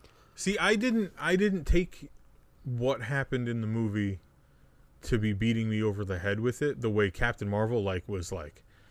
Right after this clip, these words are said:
had moments where you're like, "Oh my fucking God." Um, for me, this, it seemed sort of more natural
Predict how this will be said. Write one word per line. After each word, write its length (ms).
had 300
moments 460
where 80
you're 120
like, 180
"Oh 200
my 220
fucking 400
God." 380
Um, 560
for 220
me, 200
this, 280
it 200
seemed 400
sort 320
of 360
more 300
natural 760